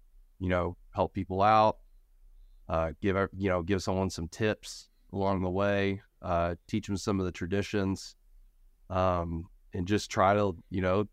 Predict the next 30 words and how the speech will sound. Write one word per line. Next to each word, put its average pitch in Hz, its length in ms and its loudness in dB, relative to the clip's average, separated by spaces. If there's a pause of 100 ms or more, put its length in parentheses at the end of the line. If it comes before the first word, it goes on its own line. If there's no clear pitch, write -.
(120)
keep 113 200 0
it 127 80 0
going 98 300 2
as 87 80 -2
long 87 160 0
as 90 100 -2
we 82 100 -4
can. 87 460 -4
It's, - 440 -8
it's 101 160 -6
a 110 60 2
really 98 300 2
special 98 420 -2
place, 92 400 -2
and 90 100 -6
it's, - 280 -12 (840)
it's 82 140 -10
a 90 40 -2
really, 98 340 2
really 92 520 0 (380)
interesting, 92 640 0
unique 87 400 -2
thing. 85 340 -2 (300)
Um, 87 400 -4 (680)
so - 160 -2
yeah, 90 220 0
just, 101 320 -2 (380)
just 104 200 -4
wanted 98 240 2
to 90 240 0